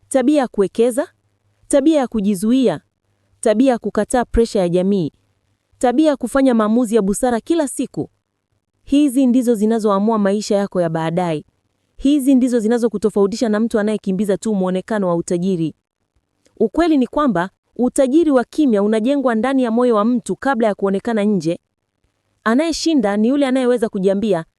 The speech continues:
"Leo nitajizuia ili kesho niwe huru." Kama unataka kwenda mbali zaidi, kama unataka kufungua akili yako kwenye uhalisia wa utajiri, akiba na uwekezaji,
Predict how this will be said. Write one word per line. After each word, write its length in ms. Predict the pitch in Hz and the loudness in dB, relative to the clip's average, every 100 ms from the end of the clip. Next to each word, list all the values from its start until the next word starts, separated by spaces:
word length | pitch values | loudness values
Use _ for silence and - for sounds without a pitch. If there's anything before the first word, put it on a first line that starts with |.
| _ | _
"Leo 400 | 185 208 285 320 | -2 2 4 2
nitajizuia 840 | 277 240 240 202 190 190 247 247 - | 0 0 -2 -2 -4 -2 0 0 -2
ili 300 | - 277 262 | -2 0 0
kesho 360 | 208 262 254 233 | -2 -2 -2 0
niwe 220 | 208 214 | 2 0
huru." 380 | 180 202 185 151 _ _ _ _ _ _ _ _ | 0 -2 -2 -2 _ _ _ _ _ _ _ _
Kama 240 | - 294 294 | -2 0 2
unataka 360 | 254 226 254 | 0 -2 -4
kwenda 260 | 233 240 214 | -4 -2 -2
mbali 240 | 190 202 180 | 0 0 0
zaidi, 360 | 175 170 139 _ _ _ - | 0 -2 -4 _ _ _ -8
kama 240 | 254 269 | 0 0
unataka 340 | 254 208 247 220 | 0 -2 -6 -8
kufungua 400 | 185 196 202 214 | -6 -4 0 0
akili 240 | - 180 | -2 -2
yako 160 | 202 - | -2 -2
kwenye 200 | 180 175 | -4 -2
uhalisia 500 | 170 175 180 226 196 | -2 -4 -4 -2 0
wa 80 | |
utajiri, 520 | 170 - 160 202 269 392 _ _ - | 0 -2 -2 -2 -2 -4 _ _ -6
akiba 520 | 180 - 262 240 254 | -6 -2 -2 -2 -4
na 200 | 220 190 | 0 0
uwekezaji, 680 | 185 180 185 170 202 143 | 2 0 -2 -2 -2 -2